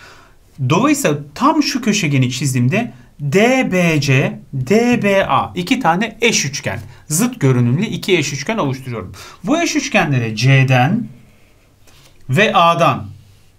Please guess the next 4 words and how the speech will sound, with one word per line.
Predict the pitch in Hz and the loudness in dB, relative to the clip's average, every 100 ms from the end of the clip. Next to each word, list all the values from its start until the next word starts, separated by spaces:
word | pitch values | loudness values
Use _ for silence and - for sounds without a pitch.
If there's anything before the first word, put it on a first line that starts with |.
| _ _ _ _ _ _ _ _ 123 | _ _ _ _ _ _ _ _ 0
birer | 139 185 240 143 | 4 4 2 2
doğru | 151 175 | 0 0
parçası | 143 135 135 - 123 | 0 -2 -2 -6 -6
çizersek | - 117 107 98 151 | -8 -4 -4 -4 -8